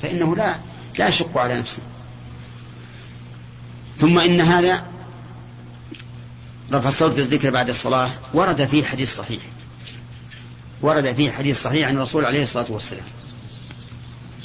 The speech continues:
فما موقفنا أمام الله؟ أن، أن نذهب لنؤول هذا الحديث تأويلا بعيدا لأننا نعتقد أنه غير مشروع.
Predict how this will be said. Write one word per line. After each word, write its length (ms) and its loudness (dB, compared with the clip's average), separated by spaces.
فما 280 6
موقفنا 600 6
أمام 240 6
الله؟ 260 4
أن، 320 8
أن 200 4
نذهب 360 4
لنؤول 600 8
هذا 280 8
الحديث 600 2
تأويلا 800 6
بعيدا 600 8
لأننا 460 8
نعتقد 420 4
أنه 280 6
غير 180 4
مشروع. 320 0